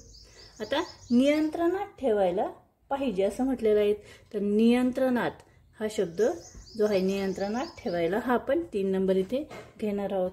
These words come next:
नियंत्रणात, त्यासाठी आपण लिहिणार आहोत control, control आणि त्यानंतर स्वतःच्या रागाला, हं? हीच स्वतःच्या, आपण चार नंबर घेणार आहोत हीच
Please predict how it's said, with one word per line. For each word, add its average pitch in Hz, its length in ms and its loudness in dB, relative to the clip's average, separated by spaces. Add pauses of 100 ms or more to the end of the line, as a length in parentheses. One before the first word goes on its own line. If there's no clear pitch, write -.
नियंत्रणात, 208 680 -4 (220)
त्यासाठी 208 360 -2
आपण 196 160 -6
लिहिणार 196 220 -4
आहोत 202 140 -8
control, 202 440 2 (3250)
control 202 460 -2 (300)
आणि 285 320 0 (320)
त्यानंतर 190 400 -2 (100)
स्वतःच्या 247 760 -2 (560)
रागाला, 185 680 0
हं? - 320 -8 (380)
हीच 277 440 0 (300)
स्वतःच्या, 220 760 -4 (440)
आपण 190 260 -6
चार 196 180 -2
नंबर 190 280 -2
घेणार 190 280 0
आहोत 190 180 4
हीच 208 440 -2